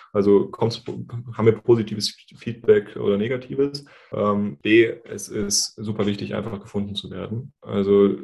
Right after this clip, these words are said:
wir hatten bisher wirklich viele Absagen, weil die Leute uns nicht gefunden haben. Und ich meine, jeder kann dir eine E-Mail schreiben und irgendwas pitchen wollen, aber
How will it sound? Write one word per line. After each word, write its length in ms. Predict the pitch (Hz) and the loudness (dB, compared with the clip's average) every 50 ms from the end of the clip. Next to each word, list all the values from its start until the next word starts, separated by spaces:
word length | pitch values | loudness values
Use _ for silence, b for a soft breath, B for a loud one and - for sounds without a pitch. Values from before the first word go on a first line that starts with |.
| - _ _ | -12 _ _
wir 180 | - 101 101 101 | -2 2 2 4
hatten 240 | 107 107 - 120 104 | 4 2 2 0 -2
bisher 720 | 104 - - 113 107 110 110 110 110 110 107 - - - - | -2 0 4 6 6 6 8 6 6 6 4 4 0 -10 -12
wirklich 260 | - 107 101 - 107 | -12 -10 -8 -8 -8
viele 400 | - - - - 127 127 120 107 | -6 -4 0 4 6 8 8 8
Absagen, 560 | - - - - - - 107 101 104 98 101 98 | 8 6 4 4 2 2 4 4 4 4 4 2
weil 100 | 95 95 | 0 0
die 60 | 98 | 0
Leute 480 | 95 98 98 98 95 - 104 101 101 | -2 0 2 2 0 0 -2 -6 -6
uns 160 | 98 101 101 - | -6 -8 -10 -12
nicht 140 | 101 - | -14 -16
gefunden 360 | - - - 95 92 92 95 95 | -16 -14 -12 -12 -10 -10 -12 -10
haben. 220 | 92 92 90 92 | -8 -6 -6 -4
Und 160 | 101 101 101 - | -4 -6 -6 -8
ich 140 | - - | -10 -4
meine, 220 | - 110 110 107 104 | 0 0 0 0 2
jeder 240 | 110 104 120 131 123 | 2 6 8 8 8
kann 160 | - - 104 | 8 6 2
dir 120 | 101 101 101 | 2 2 2
eine 120 | 98 98 | 0 -2
E-Mail 300 | 104 110 110 104 98 95 | -2 -4 -4 -4 -4 -6
schreiben 500 | - - - 104 - 98 98 101 107 104 | -10 -10 -10 -6 -2 0 0 0 0 -4
und 160 | 101 101 98 | -6 -6 -6
irgendwas 300 | 90 107 104 95 92 - | -6 -6 -6 -6 -8 -8
pitchen 340 | - - - - - - 92 | -10 -12 -12 -12 -12 -10 -8
wollen, 300 | 92 95 98 101 104 107 | -6 -4 -2 -2 -2 -4
aber 500 | - 110 104 101 101 101 98 98 - | -4 -2 2 4 6 6 6 4 2